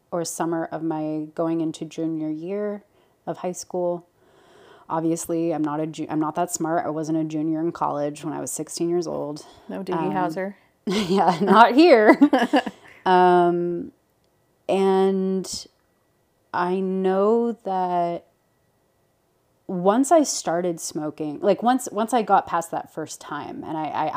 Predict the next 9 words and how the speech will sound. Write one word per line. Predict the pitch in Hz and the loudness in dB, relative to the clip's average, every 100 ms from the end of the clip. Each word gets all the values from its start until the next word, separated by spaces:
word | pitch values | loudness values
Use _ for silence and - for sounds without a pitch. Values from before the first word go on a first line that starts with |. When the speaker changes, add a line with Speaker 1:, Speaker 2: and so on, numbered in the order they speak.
| 156 | -6
Speaker 1:
actually | - 175 | -8 -10
started | 165 160 156 151 | -6 -6 -6 -8
to | - | -12
feel | 165 - 160 | -12 -8 -6
the | 151 | -8
high, | 151 170 160 151 151 - _ - - _ _ _ _ _ _ _ _ _ - - | -8 -8 -8 -8 -10 -16 _ -20 -20 _ _ _ _ _ _ _ _ _ -20 -16
it | - 202 | -10 -2
was | 233 240 233 202 | 2 4 2 -2
so | - - - - 180 202 196 190 180 170 160 147 | -6 -6 -8 -8 -4 2 4 4 4 4 2 -2